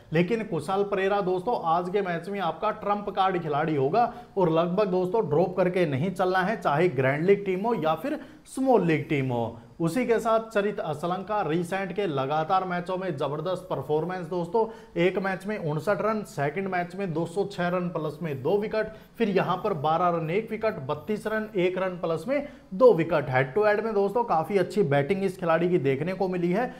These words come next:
दो ही मुकाबले अभी तक इस खिलाड़ी ने West Indies के सामने खेले हैं, एक सौ सत्ताईस रन बना चुका है, तिरसठ का एवरेज स्कोर है, ग्राउंड पे बाईस का एवरेज स्कोर है, T twenty format में चौबीस का एवरेज स्कोर है। लेके चलना है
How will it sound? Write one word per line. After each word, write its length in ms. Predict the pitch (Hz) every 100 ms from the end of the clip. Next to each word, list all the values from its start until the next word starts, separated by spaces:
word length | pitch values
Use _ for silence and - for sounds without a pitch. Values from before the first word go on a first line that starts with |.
| - -
दो 160 | 151
ही 140 | 151 233
मुकाबले 480 | 214 196 185 196 208
अभी 200 | 160 180
तक 160 | 196
इस 140 | 196 185
खिलाड़ी 360 | 180 160 165
ने 100 | 196 247
West 300 | 151 143 196
Indies 240 | 190 180
के 120 | 190
सामने 360 | 185 160 175 180
खेले 260 | 170 156 202
हैं, 200 | 190 233
एक 200 | 175 170
सौ 120 | 190
सत्ताईस 480 | 156 143 156 175 165
रन 200 | 180 139
बना 240 | 123 156
चुका 260 | 180 180 175
है, 180 | 175 254 - - -
तिरसठ 400 | 233 220 247 214
का 200 | 233 214
एवरेज 360 | 165 139 196 208
स्कोर 260 | - 214 240
है, 140 | 233 - - 143
ग्राउंड 300 | 175 202 254
पे 160 | 240
बाईस 380 | 175 131 165 202
का 160 | 214 202
एवरेज 300 | 196 214 208
स्कोर 240 | 220 220
है, 80 | 233
T 180 | 233 226
twenty 400 | 214 185 180 208
format 460 | 190 190 185 190
में 140 | 214 262
चौबीस 380 | - 226 180 -
का 140 | -
एवरेज 340 | 147 131 139 139
स्कोर 260 | - 147
है। 80 | 139
लेके 320 | 127 151 180
चलना 280 | 214 214 202
है 240 | 208 233